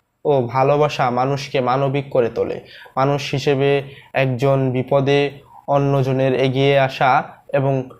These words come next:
সাহায্য করার মাধ্যমেই মনুষ্যত্ব বেঁচে থাকে। সেই মনুষ্যত্বের কারণেই অসুস্থ মৃত্যুঞ্জয়ের সেবা শুরু করে কে? বিলাসী। বিলাসী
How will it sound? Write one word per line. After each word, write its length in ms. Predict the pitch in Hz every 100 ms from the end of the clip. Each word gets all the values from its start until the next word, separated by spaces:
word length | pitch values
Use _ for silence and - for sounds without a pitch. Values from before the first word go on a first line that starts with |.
| -
সাহায্য 640 | - - 113 151 131 143
করার 320 | 139 143 139
মাধ্যমেই 840 | 135 135 127 151 175 151 185 - - - _ _ -
মনুষ্যত্ব 560 | 147 180 185 185 180 156
বেঁচে 320 | 135 135 156
থাকে। 500 | 147 113 - - - _ _ _ _ _ -
সেই 280 | - 170 202
মনুষ্যত্বের 920 | 190 175 185 185 180 - 165 123 151 - _
কারণেই 480 | - 147 160 147 113 - -
অসুস্থ 580 | 143 - 151 - - 160 156 160 160 160 -
মৃত্যুঞ্জয়ের 920 | 127 139 139 170 170 170 160 160 156
সেবা 300 | 151 143 135
শুরু 280 | 135 131 127
করে 480 | - 110 - - - _ _ _ -
কে? 360 | 165 226 - - 117
বিলাসী। 480 | 113 - - - - _ _ - - - - -
বিলাসী 640 | 135 151 170 - 208 214